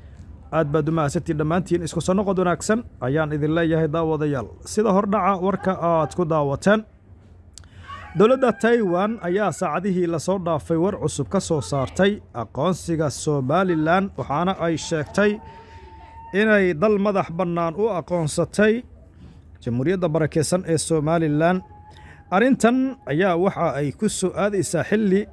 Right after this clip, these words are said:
ay meel xun marayso xiisadda u dhaxaysa dalalka Soomaaliya iyo sidoo kale Somaliland,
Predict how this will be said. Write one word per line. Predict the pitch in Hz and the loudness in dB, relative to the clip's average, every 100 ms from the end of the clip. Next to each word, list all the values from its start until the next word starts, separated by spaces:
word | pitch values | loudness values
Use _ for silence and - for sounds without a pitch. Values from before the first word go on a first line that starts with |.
| - | -6
ay | 143 151 139 | -2 0 0
meel | 139 190 175 - | 0 2 0 2
xun | 214 208 208 | 2 2 -2
marayso | 185 190 160 - 233 - - - | 0 2 0 0 -2 -4 -16 -6
xiisadda | 123 127 185 156 170 | -4 -2 -2 -2 -4
u | |
dhaxaysa | 175 170 156 - 196 214 - - - - - - - | -4 -2 -2 2 2 0 -6 -20 -20 -20 -20 -20 -6
dalalka | 127 175 175 165 | 0 0 0 -2
Soomaaliya | - 147 160 170 147 165 180 | 0 0 2 2 2 0 -2
iyo | 151 151 | -2 -2
sidoo | - - 175 151 | -2 -4 -4 -4
kale | - 151 | -4 -4
Somaliland, | 127 151 139 151 175 156 165 185 | -4 -4 -2 0 0 2 2 0